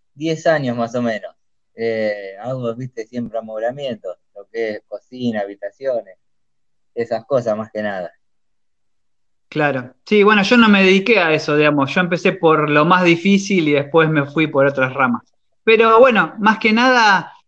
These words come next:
Speaker 2: eh, mi idea cuando empecé también fue hacer muebles, sacarle una foto y bueno, y vender, como siempre digo. Pero después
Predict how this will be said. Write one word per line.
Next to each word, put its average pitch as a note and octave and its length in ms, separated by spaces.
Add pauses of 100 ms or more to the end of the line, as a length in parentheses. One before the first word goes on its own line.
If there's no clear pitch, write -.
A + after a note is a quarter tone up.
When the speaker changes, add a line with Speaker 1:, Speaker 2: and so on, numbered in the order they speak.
(120)
Speaker 2:
eh, E3+ 260
mi E3+ 200
idea F#3+ 340
cuando E3 260
empecé D#3 420
también F#3+ 520
fue F3+ 420
hacer E3+ 380
muebles, G3 760
sacarle E3+ 360
una E3+ 240
foto G#3 580
y F3 60
bueno, D#3 280
y C#3 80
vender, D3 500 (380)
como C#3 220
siempre C#3+ 380
digo. C3+ 340
Pero D#3+ 220
después A#3+ 400